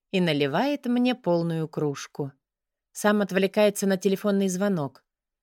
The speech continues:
а я вытираю руки влажными салфетками от рыбы и грею ладони о кружку.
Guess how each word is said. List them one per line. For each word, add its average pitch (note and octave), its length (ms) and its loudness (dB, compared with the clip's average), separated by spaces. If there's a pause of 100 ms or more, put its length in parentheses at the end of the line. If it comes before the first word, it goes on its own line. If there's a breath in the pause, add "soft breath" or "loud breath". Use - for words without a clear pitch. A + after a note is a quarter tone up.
(180)
а F3 120 0
я B3 180 0
вытираю G#3+ 480 0
руки F#3+ 240 -2
влажными D#3+ 520 0
салфетками D#3 760 -4
от C#3+ 160 -4
рыбы G3+ 400 -2 (540)
и A3 60 -2
грею D4 400 -2
ладони A3+ 380 2
о G3+ 80 0
кружку. D3+ 600 -6